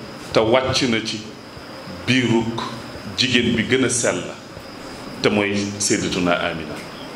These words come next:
Allahu akbar. Ñu ni ko, "Waaw, Alaaji Malick,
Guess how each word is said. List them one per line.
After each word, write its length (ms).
Allahu 480
akbar. 200
Ñu 60
ni 80
ko, 120
"Waaw, 200
Alaaji 300
Malick, 300